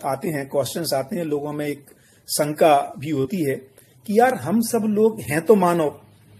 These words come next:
और हम जब जो भी हमने मान-, व्यवस्थाएं बनाई हुई हैं,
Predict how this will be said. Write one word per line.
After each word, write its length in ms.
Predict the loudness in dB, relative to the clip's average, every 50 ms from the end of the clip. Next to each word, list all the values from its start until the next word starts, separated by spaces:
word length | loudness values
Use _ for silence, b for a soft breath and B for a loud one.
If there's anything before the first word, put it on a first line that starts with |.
| -20 -20 -20 -20 -18 -18 -6 -2 0
और 160 | 2 2 0
हम 260 | -2 -2 -2 -2 0
जब 260 | 0 0 0 0 -2
जो 220 | 0 4 4 4 4
भी 120 | 4 4
हमने 280 | 2 2 2 2 0 0
मान-, 340 | -2 -2 -2 -4 -4 -2
व्यवस्थाएं 460 | 0 0 2 2 0 0 -2 -2 -2 -2
बनाई 340 | -2 -2 0 0 0 0
हुई 160 | 0 -2 -4 -4
हैं, 440 | -4 -4 -6 -8 -10 -12 b b